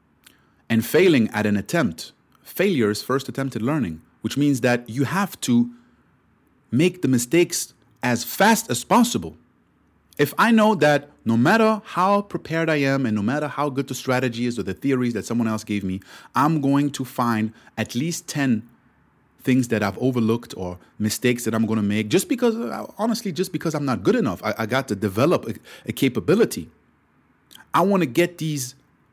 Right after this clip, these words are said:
mistakes out of my way as fast as possible. And that's also what's gonna give me confidence. Because I know, okay, I made a mistake. I adjusted it. Now I know I'm not gonna make that mistake again. Now I'm moving ahead much faster.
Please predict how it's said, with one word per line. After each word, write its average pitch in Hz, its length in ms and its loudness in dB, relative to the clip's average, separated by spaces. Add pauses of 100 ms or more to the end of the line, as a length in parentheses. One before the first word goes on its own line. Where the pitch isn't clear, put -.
(320)
mistakes 120 600 0 (140)
out 139 160 2
of 120 100 -2
my 123 180 0
way 117 180 2
as 107 140 -4
fast 120 340 -4
as - 100 -8
possible. 135 440 -6 (560)
And 113 140 2
that's 147 200 0
also 147 280 -2
what's 104 180 -2
gonna 107 200 0
give 101 180 -6
me 98 120 -4
confidence. 90 680 -10 (1700)
Because 117 180 -2
I 120 80 0
know, 120 160 2
okay, 165 160 -4
I 151 80 -4
made 139 160 -4
a - 20 -2
mistake. 117 400 -4
I 107 140 -6
adjusted 107 420 -4
it. 110 160 -6
Now 117 180 -2
I 107 80 -2
know 131 200 -2
I'm 104 100 -2
not 117 120 0
gonna 107 140 -4
make 104 160 -2
that 95 140 -6
mistake 92 300 -10
again. 101 320 -4 (840)
Now 113 180 0
I'm 107 120 2
moving 120 280 2
ahead 113 280 -4
much 101 180 -4
faster. - 420 -10